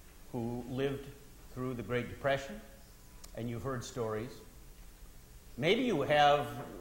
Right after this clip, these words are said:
grandparents or great-grandparents who actually predated that, and they've told you stories about living in the early nineteen hundreds and maybe even back in the, uh, late eighteen hundreds about how difficult life was.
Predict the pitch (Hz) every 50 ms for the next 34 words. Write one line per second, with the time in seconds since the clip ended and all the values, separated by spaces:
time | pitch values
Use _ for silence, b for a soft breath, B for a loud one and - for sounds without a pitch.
0 | - - 123 110 143 156 165 156 - - 165 151 151 151 139 - 147 127 120 143
1 | 160 165 156 147 147 139 135 131 135 143 135 123 131 135 127 131 - 143 139 147
2 | 156 151 - - 147 135 123 - - 202 294 302 277 175 131 107 98 98 104 95
3 | 92 117 117 131 175 175 B B B B B B 185 180 180 185 190 180 180 -
4 | - 285 294 240 208 220 185 - - - 147 139 143 147 156 143 156 147 151 160
5 | 160 160 160 151 156 147 160 151 151 151 143 143 139 151 185 180 180 170 156 151
6 | 147 151 147 139 143 127 131 143 139 143 156 165 147 139 143 139 160 208 226 202
7 | 185 156 143 131 131 139 147 147 147 - 139 127 131 127 131 131 135 131 B B
8 | B B B 120 123 120 120 131 156 156 143 - 175 190 226 - - 165 139 135
9 | 143 143 143 135 143 - - - 156 160 - - 139 113 92 - 151 196 190 185
10 | - - 156 139 123 113 113 113 104 - - 101 87 - -